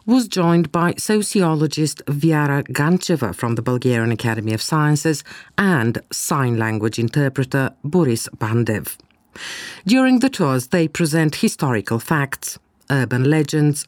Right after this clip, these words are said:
funny stories that bring to life the atmosphere of the city. The difference this time is that the stories are translated into sign language,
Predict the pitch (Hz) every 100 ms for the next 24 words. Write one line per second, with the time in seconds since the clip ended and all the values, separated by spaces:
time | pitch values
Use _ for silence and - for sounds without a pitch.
0 | - - 147 127 - - 220 202 110 135
1 | - - - - - - 247 196 196 190
2 | 190 185 175 175 - 190 180 - 170 185
3 | - - - 110 107 110 104 - 123 120
4 | 104 78 _ _ _ _ _ - 156 196
5 | 151 269 - 240 240 - - 254 - -
6 | 123 113 123 117 113 - 127 - 175 165
7 | 165 156 165 - 214 226 226 156 123 -
8 | 135 143 139 147 - - - 160 139 131
9 | 147 151 143 117 113